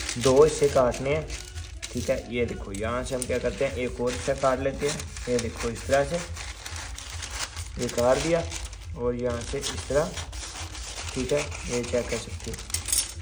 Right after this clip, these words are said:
यहाँ से इस तरह हमने दो हिस्से इसके काट लिए हैं। अभी हम क्या करते हैं कि यहाँ से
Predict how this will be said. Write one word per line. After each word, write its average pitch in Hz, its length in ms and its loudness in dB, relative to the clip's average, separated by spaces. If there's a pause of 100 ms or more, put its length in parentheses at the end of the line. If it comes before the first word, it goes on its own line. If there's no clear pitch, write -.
(260)
यहाँ 120 180 2
से 127 180 -2
इस 123 120 -4
तरह 131 120 4
हमने 131 240 2
दो 123 160 2
हिस्से 123 260 0
इसके 120 220 -4
काट 123 320 2
लिए 147 120 -2
हैं। 165 140 0 (680)
अभी 123 180 6
हम 139 100 6
क्या 139 140 4
करते 127 340 4
हैं 147 100 4 (420)
कि - 140 -2 (100)
यहाँ 120 300 4
से - 120 -6